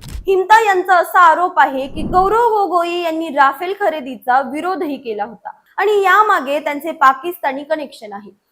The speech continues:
दुसरीकडे गोगोई यांनी हिमता यांच्यावर भ्रष्टाचार आणि कोळसा माफियांना पाठबळ देण्याचा आरोप केलाय.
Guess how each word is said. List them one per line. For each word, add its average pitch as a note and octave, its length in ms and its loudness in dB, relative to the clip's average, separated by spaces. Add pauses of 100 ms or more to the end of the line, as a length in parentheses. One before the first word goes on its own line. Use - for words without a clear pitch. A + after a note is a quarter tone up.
(120)
दुसरीकडे F#4+ 680 0
गोगोई F4 480 -2
यांनी D#4+ 340 -4
हिमता D4+ 440 -2
यांच्यावर C#4 540 -2
भ्रष्टाचार D4 600 -6 (260)
आणि E4 160 -4
कोळसा F#4+ 460 -2
माफियांना F4 640 -2
पाठबळ D#4+ 500 2
देण्याचा C#4+ 460 -6
आरोप D#4 280 2
केलाय. F#3+ 340 -10